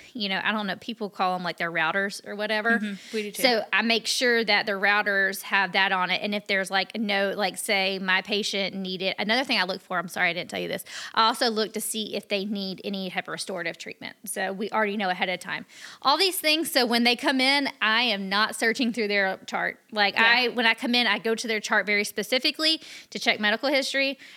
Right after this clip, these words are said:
Speaker 1: I go to the chart very specifically to, um, put in their perio chart, and I don't look at the computer again. Like, I'm doing everything because I already have it printed out in front of me, what they need,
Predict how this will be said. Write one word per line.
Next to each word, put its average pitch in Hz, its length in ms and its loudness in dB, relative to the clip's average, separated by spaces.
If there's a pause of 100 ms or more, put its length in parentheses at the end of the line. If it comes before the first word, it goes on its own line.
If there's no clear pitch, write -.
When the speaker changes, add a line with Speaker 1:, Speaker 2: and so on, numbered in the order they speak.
Speaker 1:
I 208 80 0
go 214 100 0
to 220 120 -6
the 196 100 -2
chart 220 260 2
very 214 200 2
specifically 262 840 0 (300)
to, 214 600 2
um, 185 500 0 (800)
put 226 300 0
in 208 460 0
their 196 140 -2
perio 240 340 4
chart, 269 380 2 (260)
and 208 160 0
I 220 100 6
don't 226 280 2
look 277 180 -2
at 226 80 4
the 220 100 4
computer 214 440 0
again. 175 440 0
Like, 196 280 0
I'm 247 160 4
doing 254 180 2
everything 240 640 2
because 220 260 0
I 214 160 4
already 220 280 2
have 214 200 2
it - 100 -4
printed 220 240 0
out 196 120 2
in - 40 -12
front 220 160 2
of 220 60 0
me, 233 100 0
what 208 200 0
they 196 120 -2
need, 214 400 -2